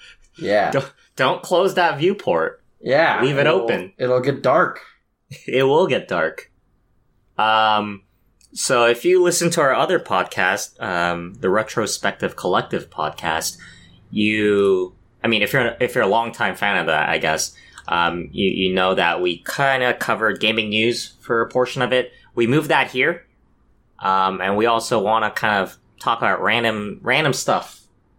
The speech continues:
Speaker 2: in the gaming world.
Speaker 1: Who doesn't like talking about random stuff in the gaming world?
Speaker 2: So I'm gonna toss a s-, a, a segment at you guys.
Speaker 1: Oh.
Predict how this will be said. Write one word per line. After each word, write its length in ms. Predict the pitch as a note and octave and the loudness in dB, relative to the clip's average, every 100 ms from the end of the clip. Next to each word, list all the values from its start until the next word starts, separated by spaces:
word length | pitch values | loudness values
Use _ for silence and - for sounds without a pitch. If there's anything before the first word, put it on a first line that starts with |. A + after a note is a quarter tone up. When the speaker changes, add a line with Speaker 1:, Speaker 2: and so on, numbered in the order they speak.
| - | -14
Speaker 2:
in 160 | G2 G2 | -8 -4
the 60 | |
gaming 360 | G2 G#2 G#2 F2+ | -2 0 0 0
world. 420 | F#2 E2 C#2 - _ _ _ _ _ _ _ - | 2 0 -2 -10 _ _ _ _ _ _ _ -4
Speaker 1:
Who 120 | G#3+ | 2
doesn't 300 | A3+ A3+ D#3 | 2 2 0
like 160 | A2 G#2+ | 0 0
talking 240 | G#2+ G2+ | -2 -2
about 140 | G2+ G2 | -2 0
random 300 | G#2 G2+ G2+ | 2 0 0
stuff 280 | G#2+ G#2 | -2 -2
in 60 | G#2+ | -4
the 80 | G#2+ | -4
gaming 280 | G#2+ G#2 G2+ | -2 -2 0
world? 340 | G2+ G2 A2 - _ _ _ _ _ _ - _ - | 0 0 -4 -14 _ _ _ _ _ _ -20 _ -8
Speaker 2:
So 640 | - A#2+ A2 G#2+ G#2 - - | -2 2 4 6 4 2 0
I'm 120 | C#3 | 0
gonna 200 | D#3+ - | 0 0
toss 320 | C3+ C3 - | 0 0 -2
a 40 | |
s-, 340 | G#2+ - - - | -6 -4 -6 -4
a, 140 | A2 - | -2 0
a 100 | F2+ | -2
segment 640 | - - C#3+ C3 G#2+ D#2 - _ _ _ - | 0 2 0 -2 -4 -6 -10 _ _ _ -10
at 180 | E2+ | -6
you 80 | F#2 | -2
guys. 500 | F2 D#2 D#2 - - - - - C#2 - - | -2 0 -2 -6 -14 -18 -18 -18 -18 -10 -4
Speaker 1:
Oh. 280 | - - | -4 -4